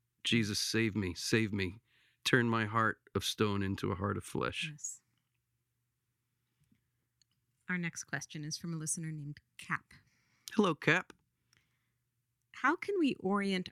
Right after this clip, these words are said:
Speaker 2: our sexual desire to avoid being turned to our own pleasure and our own selfish reasons, but to truly love the other and have God as our priority?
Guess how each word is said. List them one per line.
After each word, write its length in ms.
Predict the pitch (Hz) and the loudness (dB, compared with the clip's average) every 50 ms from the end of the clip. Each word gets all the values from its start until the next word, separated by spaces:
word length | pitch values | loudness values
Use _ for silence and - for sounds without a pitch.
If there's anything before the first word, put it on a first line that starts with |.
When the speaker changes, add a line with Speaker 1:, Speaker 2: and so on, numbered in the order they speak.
| - 175 | -6 -6
Speaker 2:
our 100 | 175 170 | -4 -4
sexual 460 | - - - 175 - - - 180 170 | -4 -4 -4 -6 -6 -6 -4 -4 -2
desire 720 | 156 170 165 151 147 160 151 151 151 147 147 - - - _ _ _ _ _ _ - | -2 -2 -2 -2 -2 -4 -6 -6 -6 -8 -10 -12 -16 -20 _ _ _ _ _ _ -6
to 180 | - 208 202 | -2 0 0
avoid 540 | 190 170 170 180 185 202 208 208 208 202 - _ - 180 - | 0 0 -2 -4 -2 0 0 0 0 -2 -6 _ -14 -6 -2
being 300 | 196 190 180 180 185 185 _ _ _ _ _ _ - | -2 0 0 -2 -4 -8 _ _ _ _ _ _ -14
turned 340 | - - 240 240 240 240 - - - | -8 -4 0 0 0 0 0 -4 -6
to 160 | - 208 196 | -2 0 2
our 200 | 185 175 - - _ - | 4 4 2 0 _ -4
own 300 | - 190 196 196 202 196 _ _ - - | -2 0 2 2 0 -2 _ _ -12 -6
pleasure 480 | 202 196 202 196 196 214 208 - - _ _ _ _ _ _ _ _ _ _ _ _ _ _ - | -2 -2 -2 -2 -4 -6 -8 -10 -12 _ _ _ _ _ _ _ _ _ _ _ _ _ _ -2
and 100 | - 175 | 4 4
our 140 | 170 - - | 4 4 4
own 220 | 185 196 196 208 | 2 4 4 4
selfish 580 | - - - 214 208 202 - - 202 - - - - | 4 2 2 0 0 -2 -2 -2 0 0 0 -2 -4
reasons, 920 | 175 165 180 202 208 220 214 175 - - - - - - - - - - _ _ _ _ _ - - | -8 -4 -2 0 2 2 2 0 -2 -6 -10 -10 -6 -6 -4 -4 -6 -10 _ _ _ _ _ -6 0
but 160 | - 202 - - _ _ _ - | 2 2 2 2 _ _ _ 0
to 100 | - 202 | 0 0
truly 480 | - - - - - 277 269 262 240 226 | 0 0 -2 0 2 2 4 4 4 4
love 240 | 208 202 202 185 170 | 6 4 4 4 4
the 180 | 170 175 - - - | 2 0 2 2 2
other 420 | - 254 214 190 143 131 120 - - - | 2 4 6 4 4 4 2 -4 -4 -8
and 140 | 175 175 | -8 -6
have 300 | 156 190 180 175 165 170 | -4 -2 -2 -2 -2 -2
God 340 | - 190 196 202 185 156 - | -2 2 4 6 6 4 4
as 140 | 120 120 - | 0 -4 -4
our 100 | - - - | -6 -8 -12
priority? 560 | - 165 147 139 - - - - - - 156 | -10 -8 -8 -8 -10 -12 -14 -16 -16 -18 -20